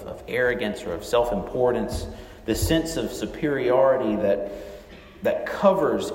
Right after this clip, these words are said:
everyone in the room. And we know that being made to feel small or insignificant in such a person's presence is demeaning. And we wind up in those moments giving a little piece of ourselves over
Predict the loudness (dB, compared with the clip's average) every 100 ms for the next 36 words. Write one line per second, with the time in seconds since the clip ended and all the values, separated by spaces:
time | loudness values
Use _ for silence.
0 | 0 2 4 2 2 2 0 0 0 -2
1 | 0 0 0 -4 -8 -14 -6 -4 -2 0
2 | 2 2 2 2 2 2 -2 -2 0 0
3 | -2 -4 -10 -14 -20 -12 -10 -2 0 0
4 | -2 -6 -2 4 6 8 6 2 2 -2
5 | -2 -4 0 0 0 0 0 0 0 0
6 | -2 -2 -2 -2 -2 -4 -2 2 2 2
7 | -2 -6 -10 -14 -16 -18 -20 -20 -20 -20
8 | -20 -20 -20 -10 -8 -4 -2 0 0 -2
9 | -4 -6 -12 -18 -20 -20 -20 -20 -20 -20
10 | -20 -20 -20 -20 -20 -20 -20 -20 -20 -20
11 | -20 -20 -8 -4 0 2 0 2 2 2
12 | -2 -2 -2 -2 -2 -2 -4 -6 0 2
13 | 2 0 0 0 -2 -2 -4 -4 -2 -2
14 | 0 0 2 0 2 2 4 4 4 2
15 | 0